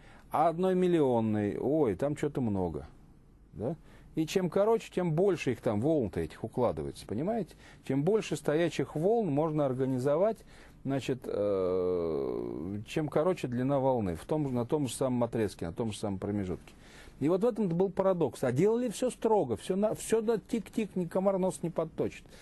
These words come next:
И получилось то, что называется ультрафиолетовая катастрофа. Ультрафиолетовая катастрофа —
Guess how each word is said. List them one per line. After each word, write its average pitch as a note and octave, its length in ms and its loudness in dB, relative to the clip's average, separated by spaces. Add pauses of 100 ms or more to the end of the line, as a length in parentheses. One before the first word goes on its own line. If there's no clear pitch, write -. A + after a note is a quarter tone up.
(420)
И D#3+ 80 0
получилось G3+ 500 2
то, B3+ 180 0
что - 160 -4
называется F3+ 440 2
ультрафиолетовая D#3+ 720 0
катастрофа. - 680 -4 (640)
Ультрафиолетовая D#3 800 2
катастрофа — G#3 720 0